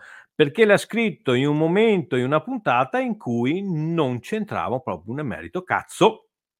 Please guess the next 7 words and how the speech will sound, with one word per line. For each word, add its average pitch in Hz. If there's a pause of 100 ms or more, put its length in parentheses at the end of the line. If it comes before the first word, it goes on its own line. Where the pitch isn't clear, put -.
(1400)
termine 110
tecnico, -
scusate 87
se -
mi 82
è 78
sca-, -